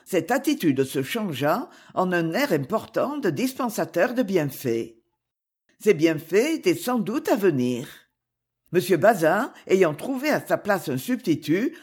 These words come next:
en fit son petit laquais et lui ordonna tranquillement de descendre à la cave de monsieur Grewgious et d'y prendre quelques bouteilles du meilleur cru.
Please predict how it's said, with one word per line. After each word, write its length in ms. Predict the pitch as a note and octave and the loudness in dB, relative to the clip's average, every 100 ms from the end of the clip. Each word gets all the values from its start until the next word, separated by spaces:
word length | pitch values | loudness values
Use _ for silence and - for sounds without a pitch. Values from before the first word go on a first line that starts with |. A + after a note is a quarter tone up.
| - | -6
en 140 | F3+ F#3 | -2 -2
fit 180 | B3+ | -2
son 180 | C4 D3+ | -2 -4
petit 280 | C3 C4+ C4+ | -4 -2 0
laquais 500 | D#3+ - D#3 F#3+ - - - | 0 0 2 2 2 -10 -4
et 80 | - | 2
lui 160 | D#3+ G3 | 4 4
ordonna 400 | B3+ C#4 G3+ B2 | 2 0 0 -2
tranquillement 760 | - A#3+ A#3+ G3+ D#3 C3+ F3 D4 | -2 -4 -4 -2 -2 -2 -2 -2
de 120 | G3 | -2
descendre 480 | C#3+ G#3+ C4 A#3 E3+ | -2 -2 -4 -2 -2
à 40 | |
la 100 | C#3+ | -2
cave 340 | - A3+ D3+ | 0 0 0
de 80 | C#3+ | 0
monsieur 320 | C#3 C3 C#3+ | -2 -2 -4
Grewgious 560 | A#2 G#3+ D#3 C#3 E3 C#4 - - - - | -2 -4 -2 0 0 -2 -8 -20 -20 -2
et 100 | G#3+ | -2
d'y 120 | F3+ | 0
prendre 460 | F3 E3 G#3 D4 C#4+ | -4 -4 -4 -2 -4
quelques 320 | - C4 C4+ | -2 -2 0
bouteilles 580 | F#3+ E3+ - F3+ D4 C#4 | -4 -4 2 2 2 0
du 120 | G3 | -2
meilleur 440 | D3+ A3 F#3+ C3 - | -2 0 0 0 -6
cru. 440 | - B2 B2+ - | -6 -4 -4 -8